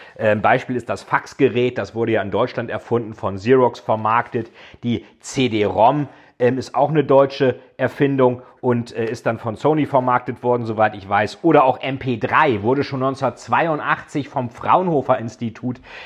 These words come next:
erfunden, um große Datenmengen zu komprimieren und ist dann natürlich in die, äh, Streaming-Technologie mit iPhone, äh, mit dem iPod und iTunes dann gekommen und Apple hat's wirklich gut vermarktet. In der Start-up-Branche sagt man immer so schön,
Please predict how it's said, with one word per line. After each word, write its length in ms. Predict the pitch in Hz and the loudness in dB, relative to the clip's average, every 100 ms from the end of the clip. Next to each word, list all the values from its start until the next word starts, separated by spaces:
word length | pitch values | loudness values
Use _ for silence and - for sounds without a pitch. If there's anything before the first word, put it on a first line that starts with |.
| - | -4
erfunden, 600 | 123 - 135 147 - 147 | -4 0 0 0 -2 -4
um 160 | 135 135 | -2 -2
große 380 | 120 143 135 | 0 0 0
Datenmengen 640 | 98 110 160 202 139 104 104 | 0 2 2 0 -2 -2 -4
zu 140 | - | -8
komprimieren 760 | 104 110 110 120 113 113 135 151 - - - | -2 -2 0 -2 0 2 2 0 -10 -16 -2
und 160 | 135 | 2
ist 180 | 135 - | 2 2
dann 120 | 139 | 2
natürlich 500 | 170 160 151 147 131 | 2 2 0 -2 -2
in 160 | 143 143 | -4 0
die, 320 | 131 123 - - - | 2 2 -2 -16 -2
äh, 140 | 127 | 0
Streaming-Technologie 1300 | 127 - 139 151 147 139 - 143 135 131 131 117 131 | 0 0 2 2 0 -2 -2 -4 0 0 0 0 -2
mit 260 | 120 - | -2 -2
iPhone, 560 | - 135 135 135 127 131 | -2 -2 0 0 0 -2
äh, 100 | 120 | -4
mit 160 | 113 120 | -6 -4
dem 100 | 110 | -2
iPod 480 | 120 139 - 131 127 | -2 -2 2 2 2
und 160 | 117 - | -6 -4
iTunes 540 | 120 127 - 123 113 | -2 -2 -4 -6 -4
dann 180 | 113 107 | -6 -4
gekommen 380 | 98 - 104 120 | -6 -4 -4 -4
und 140 | 117 | -6
Apple 280 | 117 - 107 | -10 -8 -4
hat's 220 | 104 - | -4 -6
wirklich 300 | 107 107 98 | -10 -10 -10
gut 220 | 110 104 - - - | -10 -10 -12 -20 -12
vermarktet. 640 | - 113 113 123 - 87 - - - _ | -4 0 2 2 -2 -10 -14 -20 -20 _
In 120 | - 180 | 0 2
der 120 | 175 | 2
Start-up-Branche 1000 | - 170 208 - 165 - 120 123 117 123 | 2 0 0 2 0 2 0 0 0 0
sagt 300 | 110 - - | 2 2 0
man 80 | 147 | -2
immer 180 | 151 | 0
so 120 | 139 147 | 0 0
schön, 320 | 165 170 | 0 0